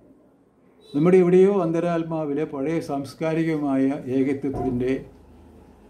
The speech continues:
ഒരു വലിയ കലവറയ്ക്കകത്ത് നിന്ന് ശരി, ശരി, ശരി എന്ന് ആരോ പറയുന്ന രീതിയിൽ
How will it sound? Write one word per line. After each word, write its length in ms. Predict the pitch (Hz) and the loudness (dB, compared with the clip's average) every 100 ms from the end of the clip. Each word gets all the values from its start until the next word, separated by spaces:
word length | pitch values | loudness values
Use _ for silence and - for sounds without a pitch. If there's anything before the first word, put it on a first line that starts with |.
| - 147 | -8 -2
ഒരു 80 | |
വലിയ 320 | 151 139 170 185 | 2 4 6 4
കലവറയ്ക്കകത്ത് 880 | 151 139 151 147 135 143 120 131 | 2 0 0 -2 -4 -6 -6 -6
നിന്ന് 420 | 135 123 117 165 170 - _ _ _ - - _ _ _ _ _ _ | -6 -6 -6 -8 -10 -18 _ _ _ -20 -20 _ _ _ _ _ _
ശരി, 340 | - 160 190 185 | 0 4 6 4
ശരി, 400 | 156 151 175 139 | 2 0 0 0
ശരി 440 | 143 143 147 131 | -4 -4 -4 -4
എന്ന് 220 | 135 147 170 | -4 -4 -6
ആരോ 480 | 135 135 147 190 | -6 -4 -2 -2
പറയുന്ന 480 | 185 143 156 175 175 | -2 -4 0 0 0
രീതിയിൽ 720 | 135 131 147 156 120 110 147 | 0 0 0 0 0 -2 -8